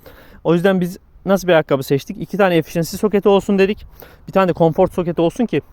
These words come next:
oraya da bir soket takı verelim. Konfor puanımız, H P yıpranmamız çok düşmesin diye öyle güzel bir sistem kurduk. Bu ayakkabıyı kullan yani, yıllarca kullan.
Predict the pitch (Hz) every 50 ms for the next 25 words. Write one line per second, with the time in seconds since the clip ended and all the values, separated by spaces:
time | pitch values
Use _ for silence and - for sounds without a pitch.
0 | - - - 170 185 196 175 165 151 170 165 - 175 156 - 220 - - - -
1 | - - - - - - - - 214 208 247 233 220 190 160 160 202 269 - -
2 | - - - - - - - - 165 165 170 - 202 196 - - 202 185 170 170
3 | 180 196 - 180 160 160 - 185 180 185 180 - - 175 165 165 160 196 254 -
4 | - - 175 156 - 185 170 - 180 151 - 151 147 139 160 196 262 - - -
5 | - - - - 160 151 151 156 165 208 202 185 175 - - 170 - 208 196 180
6 | - 170 160 196 247 - - - - - - 202 233 226 214 202 - 196 190 226
7 | 226 - 233 233 247 269 254 233 202 156 147 156 208 254 277 269 240 220 247 214
8 | 226 220 208 175 131